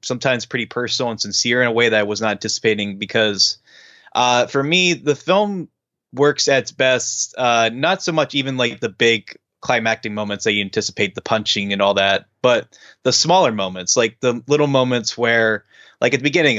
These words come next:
Hawkeye is with his family, or, uh, a later point where one character reunites with another character in, like, a tender embrace. And those moments to me really stick out. And I think those moments are what really make this,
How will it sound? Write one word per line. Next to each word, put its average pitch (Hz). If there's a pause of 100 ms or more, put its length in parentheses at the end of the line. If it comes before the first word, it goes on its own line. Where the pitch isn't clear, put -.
Hawkeye 117
is 110
with 120
his 107
family, 98
or, 110
uh, 104
a -
later 135
point 107
where 101 (220)
one 117
character 113
reunites 104
with 107
another 113
character 95 (340)
in, 101
like, 98
a 101
tender 104
embrace. 98
And 113 (300)
those 185
moments 160
to 131
me 127 (440)
really 127
stick -
out. 107
And 110
I 120
think 120
those 131
moments 120
are 110
what 110
really 110
make 104
this, 107